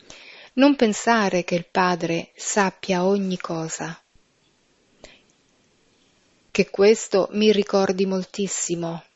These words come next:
o che quello mi ricordi molto poco. Ognuno di voi deve guardare alla propria chart.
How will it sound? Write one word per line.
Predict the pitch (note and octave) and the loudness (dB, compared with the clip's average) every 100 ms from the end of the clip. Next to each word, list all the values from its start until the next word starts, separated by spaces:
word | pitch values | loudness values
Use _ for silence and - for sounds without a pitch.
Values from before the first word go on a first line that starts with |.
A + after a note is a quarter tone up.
| _ _ - - - - | _ _ -20 -20 -20 0
o | A#3 | 0
che | - A3+ | 4 0
quello | - A#3 A3+ A#3 A#3 A#3 - | 4 4 6 6 4 2 0
mi | G#3 | -2
ricordi | G#3 G3+ G#3 G3+ G3 G3 | -2 -2 0 0 -2 -4
molto | G3 A3+ A#3 - | -2 -2 -2 -4
poco. | F3 E3+ E3 E3 F3 E3+ E3+ - _ - _ _ _ _ _ - - - - - | -6 -4 -4 -4 -4 -4 -4 -12 _ -20 _ _ _ _ _ -20 -20 -20 -20 2
Ognuno | A3+ A#3 C4+ C#4+ G#3+ | 4 4 0 0 -2
di | F#3+ | -2
voi | F#3 F#3+ G3+ A3+ - | -2 0 0 -2 -4
deve | G3+ F#3+ | -4 -2
guardare | F#3+ F#3+ F#3+ G3+ G#3 A3+ - | -2 -4 -2 -2 0 -2 -4
alla | - G3 F#3+ | -4 -2 -2
propria | - A3 - A3+ | -6 -10 -6 -4
chart. | - - E3 D#3+ - E3+ | -2 -2 -4 -10 -12 -14